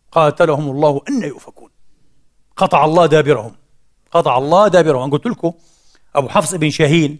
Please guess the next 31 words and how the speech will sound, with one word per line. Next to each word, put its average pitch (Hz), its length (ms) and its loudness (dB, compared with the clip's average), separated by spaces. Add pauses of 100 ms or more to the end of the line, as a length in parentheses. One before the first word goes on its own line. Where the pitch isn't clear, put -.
في 143 100 -6
منقل 151 280 0
ابن 143 120 -2
الجوزي، 151 460 -2 (380)
آه، 196 80 -6 (300)
إنه 165 220 0
قال 170 100 4
في 151 100 -2
بغداد 151 520 2 (340)
في 202 240 -2
زمن 254 400 2
عضد 202 380 0
الدولة 165 420 2
اللي 151 120 2
هو 170 40 4
البويهي، 160 520 2 (720)
في 131 120 -14
زمن 196 300 2
عضد 190 360 2
الدولة 160 340 2 (380)
ظهرت 214 500 2
فرقة 240 480 0
من 165 220 -2
هؤلاء 180 540 4
والعياذ 170 480 2
بالله 139 240 -4
يبيحون 143 320 0
الاختلاط، 214 760 2 (180)
آه، 285 220 0 (1000)
ويبيحون 156 520 -4 (380)
الفروج، 147 560 -4